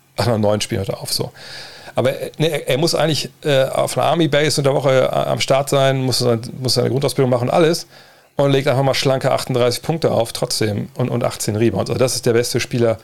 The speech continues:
der wirklich nie Meister geworden ist. Und wie gesagt, ihr werdet sehen, hier die Lakers, das ist ja auch schon siebenunddreißig, da wären sie ja Champion. Ähm,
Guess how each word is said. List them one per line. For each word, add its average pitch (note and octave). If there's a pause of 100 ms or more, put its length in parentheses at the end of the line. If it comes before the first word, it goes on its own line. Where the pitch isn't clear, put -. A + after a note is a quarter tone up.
(580)
der G#2+
wirklich A2
nie A#2
Meister A2
geworden G#2
ist. G2+
Und G#2
wie -
gesagt, G#2
ihr G#2
werdet G2
sehen, G2+
hier G2+ (640)
die A2
Lakers, F#2+
das G2+
ist G#2
ja G#2
auch F#2+
schon G2
siebenunddreißig, G2
da G2+
wären G2+
sie G2+
ja F#2+
Champion. G2+ (600)
Ähm, F#2